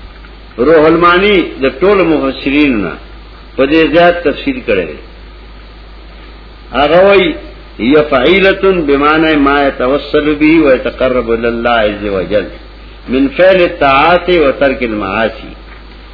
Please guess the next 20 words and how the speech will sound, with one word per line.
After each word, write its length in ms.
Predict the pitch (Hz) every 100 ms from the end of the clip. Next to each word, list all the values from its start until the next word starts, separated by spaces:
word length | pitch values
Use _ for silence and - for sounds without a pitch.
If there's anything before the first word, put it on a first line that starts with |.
| -
وسیله 380 | 131 127 165 175 185
څه 80 | 196
ته 100 | 202
وایي؟ 240 | 208 190 170 - - -
نیک 360 | 113 160 180 180
کار 220 | 160 151 139 -
کول، 280 | 160 202 185 - -
او 60 | 123
د 80 | 131
بد 140 | 131 135
نه 140 | 131 113
ځان 140 | 120 107
ساتل. 340 | 101 87 85
ہے 3750 | 67 - - - - - - - - - - - - - - - - - - - - - - - - - 320 - - - - - - - - - - 95 98 85 - - -
او 140 | 131 135
بیا 180 | 175 185 175 - -
روح 200 | 151 147
المانی 440 | 156 165 175 190
په 140 | - 156
دې 180 | 160